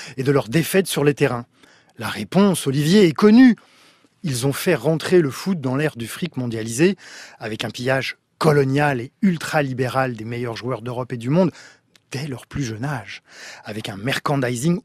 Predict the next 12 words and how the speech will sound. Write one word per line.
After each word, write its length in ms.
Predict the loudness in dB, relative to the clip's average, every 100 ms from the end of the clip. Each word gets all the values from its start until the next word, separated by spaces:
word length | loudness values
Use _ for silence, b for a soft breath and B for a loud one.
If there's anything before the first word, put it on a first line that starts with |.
| 2
outrancier 640 | 2 2 0 2 4 2 B B
jusqu'en 440 | 0 4 4 4 2
Chine 360 | 4 6 6 4 B B
et 80 | -8
avec 240 | -6 -6 -8
l'explosion 480 | -8 -6 -4 0
des 100 | 0
droits 200 | 0 -2
télé. 320 | -2 -2 -4 B B B
Oui, 320 | 2 4 2 b b _
tout 140 | 6 6
cela, 420 | 6 4 4